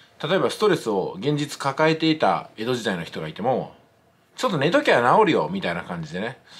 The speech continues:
「そうなんかな、なんかちょっとおかしいんだよな、寝た、まあ頑張るか」みたいな感じで、「寝ときゃ治るよ」って言葉に影響を受けて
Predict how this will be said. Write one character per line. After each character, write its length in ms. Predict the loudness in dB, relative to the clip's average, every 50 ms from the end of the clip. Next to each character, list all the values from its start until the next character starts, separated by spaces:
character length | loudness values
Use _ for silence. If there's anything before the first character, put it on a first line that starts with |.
| -20 -20 _ _ _ -12
「そ 140 | -8 -4 -4
う 20 |
な 80 | -2 -4
ん 80 | -4
か 100 | -4 -6
な、 160 | -4 -4 -4
な 100 | -4 -4
ん 60 | -2 0
か 100 | 0 -2
ち 100 | -2 -6
ょ 20 |
っ 40 | -8
と 160 | -6 -6 -6
お 200 | -6 -6 -8 -8
か 80 | -8 -6
し 100 | -6 -4
い 40 |
ん 40 | -4
だ 80 | -2 -4
よ 80 | -4
な、 380 | -2 -2 -2 0 -2 -2 -6 -10 -18 _ _ _ -20 -18 -14 -12
寝 120 | -6 -2
た、 300 | 0 0 0 -2 -6 -16 -18 _ _ _ _ -18 -16 -12 -12 -12 -12 -12 -14 -16 -10 _
ま 100 | -4 -2
あ 40 | 0
頑 160 | 0 2 2
張 80 | 2 2
る 80 | 2 0
か」 140 | -2 -6 -6
み 60 | -6
た 80 | -8 -8
い 20 |
な 80 | -8 -8
感 220 | -8 -8 -6 -6
じ 80 | -4 -2
で、 140 | 0 0 2 2
「寝 140 | 0 0
と 100 | 0 0
き 100 | 2 2
ゃ 80 | 2 2 4
治 180 | 4 4 4 4
る 80 | 4 2
よ」 40 | 0
っ 20 | -2
て 160 | -6 -12 -12
言 240 | -12 -10 -8 -2 0
葉 140 | 2 2 4
に 260 | 4 2 2 0 -2 -2
影 220 | -2 0 0 0 0
響 160 | 0 0 0
を 20 |
受 120 | 0 -2 -2
け 60 | 0
て 300 | 2 2 2 0 -2